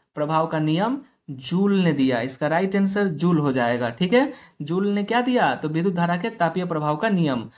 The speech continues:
और विद्युत चुंबकीय प्रेरण का सिद्धांत किसने दिया? तो विद्युत चु-, चुंबकीय प्रेरण का सिद्धांत फैराडे ने दिया। ये बहुत बार पूछता है, ये आप लोग याद रखिएगा कि फैराडे ने क्या दिया था?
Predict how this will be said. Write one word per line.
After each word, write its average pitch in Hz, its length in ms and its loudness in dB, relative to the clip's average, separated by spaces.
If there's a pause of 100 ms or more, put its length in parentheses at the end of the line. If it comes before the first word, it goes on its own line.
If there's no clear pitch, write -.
(240)
और 139 460 -4
विद्युत 165 360 0
चुंबकीय 196 320 2
प्रेरण 175 340 0
का 175 100 -2
सिद्धांत 170 500 -2 (260)
किसने 202 280 -4
दिया? 208 340 -2
तो 147 140 -10
विद्युत 185 240 -2
चु-, 170 240 -10
चुंबकीय 170 360 -6
प्रेरण 165 280 -4
का 165 100 -6
सिद्धांत 175 460 -2 (340)
फैराडे 170 440 -2
ने 165 120 0
दिया। 135 220 0
ये 151 160 -2
बहुत 160 280 -2
बार 180 220 -4
पूछता 180 340 -4
है, 202 300 -2 (480)
ये 156 80 -4
आप 160 160 -6
लोग 156 180 -6
याद 151 200 0
रखिएगा 175 440 -2
कि 190 140 -8
फैराडे 156 440 0
ने 196 120 2
क्या 202 200 2
दिया 208 240 0
था? 165 340 0